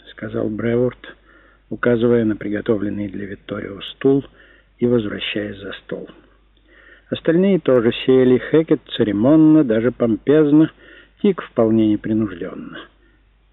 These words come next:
Генерал достал из портфеля портсигар и протянул его Фонтине Кристи. «Нет, благодарю вас», — сказал Витторио.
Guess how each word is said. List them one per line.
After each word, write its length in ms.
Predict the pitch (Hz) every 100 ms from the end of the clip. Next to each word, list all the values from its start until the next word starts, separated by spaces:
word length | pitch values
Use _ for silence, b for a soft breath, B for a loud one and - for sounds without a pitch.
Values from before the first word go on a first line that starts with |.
| _ 113
Генерал 400 | 120 156 175 131
достал 380 | 110 - 131
из 80 | 110
портфеля 440 | - 104 - 123 110
портсигар 640 | 104 - - 104 135 147
и 40 |
протянул 500 | 135 107 - 107 123
его 220 | 123 117 117
Фонтине 500 | 110 95 101 107 107
Кристи. 540 | - - - - - _ b b b _ _ _ _ -
«Нет, 220 | 151 123
благодарю 500 | 107 123 127 123 113
вас», — 140 | 104 - -
сказал 340 | - 107 107
Витторио. 560 | 104 101 - 104 101